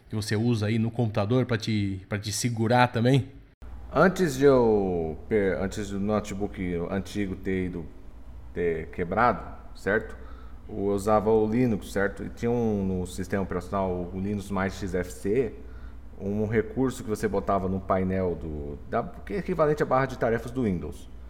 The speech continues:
Speaker 2: que você botava um, um vid-, um vidget, certo? Aí você, você colocava, você startava o cronômetro e quando dava, você, aí você escolhia o tempo.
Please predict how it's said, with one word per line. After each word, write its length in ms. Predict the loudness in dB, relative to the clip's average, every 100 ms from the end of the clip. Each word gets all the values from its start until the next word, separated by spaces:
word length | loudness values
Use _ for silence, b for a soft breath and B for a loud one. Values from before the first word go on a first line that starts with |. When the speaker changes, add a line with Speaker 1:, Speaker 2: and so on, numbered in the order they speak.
| B B B B -12
Speaker 2:
que 320 | -4 0 2 2
você 280 | 0 -2 0
botava 480 | 0 4 4 4
um, 480 | 0 -2 -2 -4 -6 -10 -8
um 160 | -6 -4
vid-, 300 | -4 -6 -6
um 100 | -4
vidget, 560 | -4 2 2 2 0 -10 -10
certo? 400 | 0 2 2 -4 B B B 2
Aí 120 | 4
você, 360 | 4 4 6 4 0 0
você 240 | -2 0
colocava, 600 | 2 2 4 2 2 0
você 340 | -2 -4 0 0
startava 500 | 4 6 8 8 6
o 20 |
cronômetro 580 | 2 4 4 2 0 -6 -10 B B B B
e 120 | -8
quando 280 | 2 4 6
dava, 560 | 8 8 8 4 -2 -12 -12 -12 -12 -2
você, 360 | 0 4 6
aí 80 | 6
você 180 | 4 0
escolhia 240 | 0 2
o 40 | 4
tempo. 340 | 4 4 -2